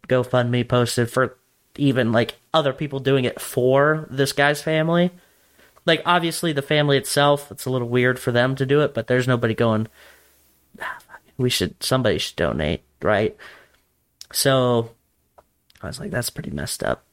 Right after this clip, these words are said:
But I shared a thing the other day. I finally found something where people could donate to him directly. Like, they had a, like, a Venmo set up for his, I think it's his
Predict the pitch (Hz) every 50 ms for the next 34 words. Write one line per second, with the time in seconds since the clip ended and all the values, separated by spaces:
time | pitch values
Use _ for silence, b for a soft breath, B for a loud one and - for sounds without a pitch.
0 | _ _ - 127 127 - - - 131 127 - - 175 165 139 120 - - - 143
1 | 131 123 120 117 117 113 113 113 110 - 113 113 110 110 110 - - 135 127 123
2 | 127 123 120 - 127 123 123 123 - - 113 110 - - - 107 107 101 107 107
3 | 101 110 - B B B B B B B B B - - 113 117 117 - - 123
4 | 120 117 123 123 123 123 123 123 120 - - - 131 127 127 127 127 - - _
5 | _ _ _ _ - - 127 117 113 113 117 117 - 127 123 127 120 113 104 90
6 | - _ _ _ - - 113 113 107 101 - 82 65 - - 98 101 104 107 110
7 | 113 110 110 110 113 113 110 - - - 104 101 104 107 - - - - 113 107
8 | 98 110 113 - _ _ _ _ _ _ _ - 113 98 87 - - - - -
9 | - _ _ _ _ - - - - - 87 - - - - - 62 64 - -
10 | - - - -